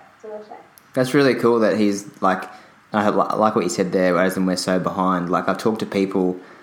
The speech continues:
Speaker 2: there's a guy I wanna get on the podcast, Jake, and he's, like, he's in, he's a plumber, and he's, him and his family have a massive business. And we're just beh-, he's like, "We went to a, an expo in the States," and they don't even mention Australia, like, or, like,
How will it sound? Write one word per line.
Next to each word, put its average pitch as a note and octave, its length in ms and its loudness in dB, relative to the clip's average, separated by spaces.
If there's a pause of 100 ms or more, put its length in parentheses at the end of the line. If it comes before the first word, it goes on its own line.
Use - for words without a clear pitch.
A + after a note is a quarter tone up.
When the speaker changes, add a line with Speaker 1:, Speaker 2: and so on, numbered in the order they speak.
(120)
Speaker 2:
there's F#2+ 140 -4
a G2 80 2
guy G2+ 240 4
I - 20 2
wanna G2 160 0
get F#2+ 80 0
on F#2 120 2
the F2+ 60 -2
podcast, F#2 600 -2
Jake, F#2 300 0
and F#2 100 -4
he's, G2 260 -2
like, F2 180 -2
he's G2+ 160 -2
in, F#2 200 -2
he's F#2+ 200 -4
a E2+ 60 -2
plumber, F#2+ 520 0 (440)
and F#2 120 -10
he's, G2+ 180 -2
him G2+ 160 -4
and F#2+ 80 0
his E2+ 140 -4
family F#2 240 0
have F2 80 -4
a E2+ 60 -4
massive F2+ 300 -4
business. F#2+ 300 -4
And G#2 140 0
we're C3+ 80 4
just D#3 180 -4
beh-, A2 220 0
he's G#2+ 160 2
like, F2+ 160 0
"We G2 60 2
went G#2+ 220 -2
to G2+ 140 0
a, F2 180 0 (220)
an G2 120 -4
expo G2+ 720 2 (420)
in G#2 160 0
the F#2+ 100 0
States," G2 400 0
and G#2 80 -4
they G#2 40 2
don't A#2+ 140 2
even G#2+ 160 0
mention G#2 300 -2
Australia, E2 600 -2
like, D#2 220 -4 (120)
or, F2+ 320 0 (260)
like, F2 260 -4